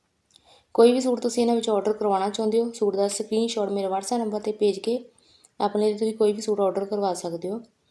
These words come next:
ਅਗਲੇ ਜਿਹੜੇ ਸੂਟ ਹੋਣਗੇ ਤੁਹਾਨੂੰ ਸ਼ਰਟ ਮਿਲ ਜਾਏਗੀ ਜਾਰਜਟ ਦੀ, ਸੀਕੁਐਂਸ ਐਮਬ੍ਰੋਇਡਰੀ ਕੀਤੀ ਗਈ, ਥਰੈਡ ਵਰਕ ਬਹੁਤ ਹੀ ਪਿਆਰਾ ਕੀਤਾ ਗਿਆ। ਸਿਰਫ ਢਾਈ ਮੀਟਰ ਦੀ ਸ਼ਰਟ ਰਹੇਗੀ, ਢਾਈ ਮੀਟਰ ਦੀ ਹੋਏਗੀ ਬਾਟਮ, ਬਾਟਮ ਰਹੇਗੀ ਨਾਲ ਪਲੇਨ ਕਰੇਪ ਦੀ ਹੋਏਗੀ।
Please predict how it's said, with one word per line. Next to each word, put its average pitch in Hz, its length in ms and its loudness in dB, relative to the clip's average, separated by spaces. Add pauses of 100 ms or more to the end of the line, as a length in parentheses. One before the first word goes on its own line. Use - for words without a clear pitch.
(420)
ਅਗਲੇ 233 260 6
ਜਿਹੜੇ 277 180 4
ਸੂਟ 269 280 0
ਹੋਣਗੇ 254 300 0 (120)
ਤੁਹਾਨੂੰ 226 300 0
ਸ਼ਰਟ 214 280 2
ਮਿਲ 208 180 2
ਜਾਏਗੀ 202 240 0
ਜਾਰਜਟ 202 420 0
ਦੀ, 220 120 0
ਸੀਕੁਐਂਸ 214 520 -4
ਐਮਬ੍ਰੋਇਡਰੀ 196 520 -4
ਕੀਤੀ 202 380 -6
ਗਈ, 208 120 -2
ਥਰੈਡ 185 300 -4
ਵਰਕ 202 260 -4
ਬਹੁਤ 175 340 -4
ਹੀ 208 40 -4
ਪਿਆਰਾ 202 260 -4
ਕੀਤਾ 196 340 -6
ਗਿਆ। 196 120 -4
ਸਿਰਫ 196 280 -8
ਢਾਈ 196 140 -4
ਮੀਟਰ 180 220 -6
ਦੀ 196 100 -2
ਸ਼ਰਟ 196 300 -2
ਰਹੇਗੀ, 202 180 -2
ਢਾਈ 202 240 -2
ਮੀਟਰ 185 280 -8
ਦੀ 202 100 -2
ਹੋਏਗੀ 196 260 -6
ਬਾਟਮ, 180 460 -2
ਬਾਟਮ 190 320 -2
ਰਹੇਗੀ 190 260 -4
ਨਾਲ 185 240 -4
ਪਲੇਨ 190 380 -2
ਕਰੇਪ 190 300 0
ਦੀ 196 180 -2
ਹੋਏਗੀ। 202 340 -2